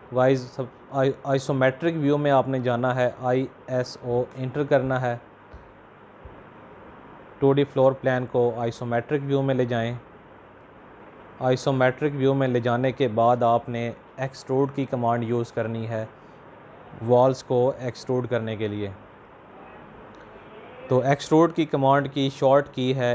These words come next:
ईएक्सटी। इंटर, इंटर करने के बाद आपने walls पे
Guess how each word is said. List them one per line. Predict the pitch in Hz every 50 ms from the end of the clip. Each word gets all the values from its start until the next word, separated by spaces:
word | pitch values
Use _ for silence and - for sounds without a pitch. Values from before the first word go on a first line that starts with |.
| 120 -
ईएक्सटी। | 123 127 127 135 135 120 127 127 123 117 - - - - - - 127 127 131 135 139 139 135 - - - - - - - - - - - - - - - - - - - - - - - - - - - - - - - - - - - - 143
इंटर, | 135 131 131 123 - 151 147 139 143 135 - - - - - - - - -
इंटर | 131 135 139 135 156
करने | 147 - 147 139 139 139 139
के | 131 139
बाद | 131 131 131 127
आपने | 131 127 127 - 131 127 127 127 127 123 123
walls | 113 107 117 120 120 120 127 135 139 135 139
पे | - - - 127 123 127 131